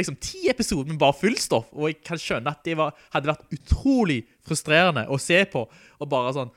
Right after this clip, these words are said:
«Åh, nå begynte det å bli spennende. Åh, så må vi vente, liksom, ti uker før noe skjer igjen.» Eh, og det var jeg ikke med på. Altså, det gadd jeg rett og slett ikke. Det er derfor jeg kuttet ut Naruto.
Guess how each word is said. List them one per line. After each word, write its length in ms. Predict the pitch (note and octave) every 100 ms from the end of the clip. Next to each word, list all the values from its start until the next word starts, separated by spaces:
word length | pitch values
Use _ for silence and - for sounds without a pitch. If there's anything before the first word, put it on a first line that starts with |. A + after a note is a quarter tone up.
| _
«Åh, 160 | F#3 F3+
nå 140 | -
begynte 180 | E3 G3+
det 40 | G#3
å 40 |
bli 80 | -
spennende. 380 | D3 E3+ F#3 - _ A#3+
Åh, 180 | C4
så 120 | E3+ F3+
må 120 | F#3
vi 100 | E3
vente, 340 | A#2+ D#3+ C#3 - _ _ _ _ _ _ _
liksom, 200 | E3+ D3+ -
ti 260 | - A#3+ E3 A#2
uker 160 | D#3
før 200 | D#3 D3+
noe 120 | C#3+ B2+
skjer 300 | C3+ D3 F#3+
igjen.» 240 | G#2+ G#2 - A#2+
Eh, 640 | A#2+ A#2 A#2 A#2 A#2 A#2+ D#3
og 140 | C3 -
det 320 | F3+ F#3+ D3+ _ _ D3
var 340 | B2+ A#2+ A#2+
jeg 200 | C3 A#2+
ikke 200 | - C3
med 180 | F3+ F3+
på. 140 | G2+
Altså, 160 | G#2 -
det 180 | A#2+ A2
gadd 200 | B2 D3
jeg 140 | C#3
rett 160 | A2+ G#2
og 80 | -
slett 140 | A#2 A2
ikke. 100 | G2+
Det 80 | A#2
er 160 | C3
derfor 120 | B2+ D#3+
jeg 80 | -
kuttet 420 | A2 A#2+ A2+ A#2+
ut 80 | A#2+
Naruto. 540 | A2 A2 B2+ D3+